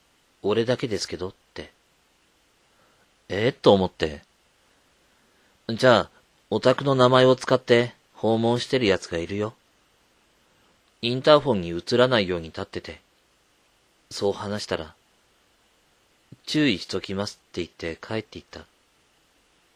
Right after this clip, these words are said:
さっきもなんかケーブルテレビみたいなのが来て、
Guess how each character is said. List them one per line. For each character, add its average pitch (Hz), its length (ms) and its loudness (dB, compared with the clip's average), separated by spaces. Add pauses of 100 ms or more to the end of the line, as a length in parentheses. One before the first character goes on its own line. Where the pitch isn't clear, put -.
(1500)
さ 135 160 -2
っ 123 40 -6
き - 140 -8
も 104 80 0
な 101 140 -2
ん 104 60 -10
か 82 200 -6 (380)
ケ 110 180 2
ー 107 40 2
ブ 117 100 0
ル 117 100 0
テ 131 140 -2
レ 120 100 0
ビ 92 100 -6
み 95 120 -8
た 98 100 -2
い 82 60 -4
な 82 60 -10
の 80 100 -14
が 76 100 -12
来 - 80 -16
て、 76 240 -10